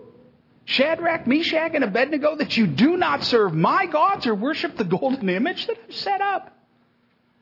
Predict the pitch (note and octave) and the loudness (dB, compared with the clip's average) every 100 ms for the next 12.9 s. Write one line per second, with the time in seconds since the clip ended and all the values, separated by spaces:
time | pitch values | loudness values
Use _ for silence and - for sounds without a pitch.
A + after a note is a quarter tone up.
0 | _ _ - _ - C#4 C#4+ - - - | _ _ -20 _ 0 0 0 -10 -20 -2
1 | C4+ - A#3+ A3+ G#3 D4 F4+ F#4 G#3 F#3 | 0 4 4 6 6 4 4 2 2 2
2 | G3+ G3 E3+ C#4 F4 D#4+ F3 C4+ C4 C4+ | 2 2 2 2 2 0 0 2 2 2
3 | G#3+ D#3+ - G3 D4 D#4 G#3+ D3 C3+ E3+ | 0 -2 0 2 4 4 4 2 4 4
4 | C4+ C#4+ G#3 D3+ - F#3 A3+ D4+ C4 D#3 | 4 4 2 0 -2 0 2 2 2 0
5 | C3+ - A#3 D4+ - C3+ A#2+ C4 D4+ - | 0 0 0 0 -4 -6 -2 0 0 0
6 | F3+ E3 D#3 A3+ D4 A3 F#3+ F3 D3+ A#3+ | 0 0 0 0 0 -2 0 0 0 -2
7 | F#3 E3+ F3 - - - G#3+ G#3+ E4+ - | -2 -2 -4 -8 -8 0 4 4 4 2
8 | B3+ G3 G#3 E3+ C3 E3+ C4 E4 D4+ F3 | 2 0 0 -2 0 2 4 4 2 0
9 | E3+ C3+ C#4+ C#4 - A3+ G3 E3 - C#4 | -2 0 0 0 0 0 0 -2 -4 0
10 | C4+ E3+ C3+ - - - A3 G3 A3+ G#3+ | 0 0 -2 -6 -10 -2 0 2 4 4
11 | F#3 D3+ D#4 D#4+ - - - D#4 F4 C4 | 2 0 0 0 -4 -10 -2 0 2 2
12 | E3+ A#2+ - - C3+ - - - - | 0 0 -2 -2 -4 -2 -4 -8 -10